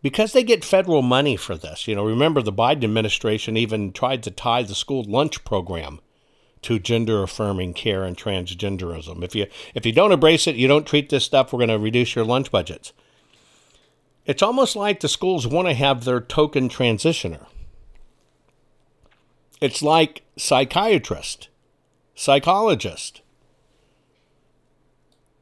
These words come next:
Doctors want to have one of these patients. I've noticed this epidemic in Hollywood.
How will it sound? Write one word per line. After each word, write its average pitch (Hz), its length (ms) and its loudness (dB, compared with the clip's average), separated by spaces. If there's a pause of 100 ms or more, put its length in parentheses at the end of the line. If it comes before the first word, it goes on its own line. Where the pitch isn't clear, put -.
(400)
Doctors 113 720 0 (340)
want 180 440 4
to 170 120 -2
have 156 400 -2
one 156 180 0
of 147 100 0
these 127 200 -4
patients. 156 440 -2
I've 139 180 2
noticed 170 340 2
this 131 300 -2
epidemic 135 640 0
in 101 140 -2
Hollywood. 113 480 -4